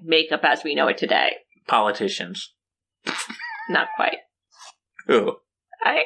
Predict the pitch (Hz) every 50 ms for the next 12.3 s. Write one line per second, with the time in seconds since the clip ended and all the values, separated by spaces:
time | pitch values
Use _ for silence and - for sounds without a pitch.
0 | - _ _ _ _ - - - - 220 220 - 494 269 220 214 339 349 - -
1 | 320 311 330 349 370 427 440 - - - - - - _ _ _ _ - 247 285
2 | 330 311 302 311 302 - - 269 254 262 262 247 240 208 220 226 - 165 156 -
3 | - 151 - - 214 - - 165 165 160 160 196 240 - _ _ _ _ _ -
4 | - - 180 175 170 - 156 147 127 92 - - - 160 160 156 151 151 151 143
5 | - - - - - - 139 143 151 151 147 139 123 107 101 104 107 113 113 104
6 | 104 104 98 95 196 202 190 190 196 202 196 180 175 170 160 - - - - -
7 | - - 127 123 117 110 - - 165 - - - - 285 285 285 - 285 277 240
8 | 220 190 180 175 170 175 170 165 160 151 143 139 143 151 143 131 117 123 151 185
9 | 202 156 123 117 120 151 165 - - 254 208 - 214 190 196 - 185 - - -
10 | - - - - - - - - 143 147 165 185 202 190 160 151 151 - - 262
11 | 302 311 330 269 226 - 269 277 269 254 233 233 220 208 190 185 185 180 156 131
12 | 147 196 226 - - -